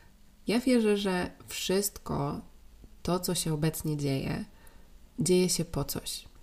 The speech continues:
I jest to na pewno część tego głębokiego procesu, który zachodzi w tym roku.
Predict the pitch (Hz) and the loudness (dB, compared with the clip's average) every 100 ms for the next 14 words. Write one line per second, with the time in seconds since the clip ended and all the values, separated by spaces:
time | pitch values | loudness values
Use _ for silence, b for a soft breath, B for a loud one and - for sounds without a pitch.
0 | - - 170 175 196 - 190 175 170 165 | -20 -4 4 4 4 2 2 2 0 0
1 | 170 170 170 - - - - - - - | 2 2 0 -2 -12 -20 -20 -20 -20 -8
2 | - 170 175 180 - 156 165 156 165 160 | -2 0 2 0 -2 0 0 2 4 4
3 | 156 160 170 - 165 - 165 160 147 147 | 2 0 -2 0 -2 0 0 0 0 0
4 | - 147 147 147 156 147 156 151 151 151 | 0 0 2 0 0 -4 -4 0 0 2
5 | 156 - - 151 151 165 - 156 147 139 | 0 -2 -2 0 2 0 0 0 0 0
6 | 139 135 | -2 -2